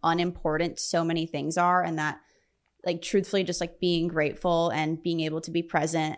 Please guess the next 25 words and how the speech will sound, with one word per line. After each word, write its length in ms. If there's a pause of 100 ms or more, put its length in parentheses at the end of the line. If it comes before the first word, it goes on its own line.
(140)
and, 240
like, 160
be 120
with 120
the 60
people 260
that 140
you 100
care 220
about 360
is 180
so 300
important. 640 (420)
And 180
it's 120
just, 160
like, 140
a 60
constant 520
reminder, 460
which 240
I 300 (180)
am 140
super, 400
again, 300